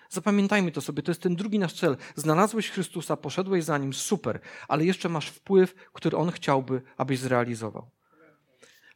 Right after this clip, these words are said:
<clears throat> Chciałbym, żebyśmy się, a, w tej chwili pomodlili.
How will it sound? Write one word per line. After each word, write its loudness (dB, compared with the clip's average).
<clears throat> 0
Chciałbym, 6
żebyśmy 6
się, 10
a, 4
w -20
tej 4
chwili 4
pomodlili. 8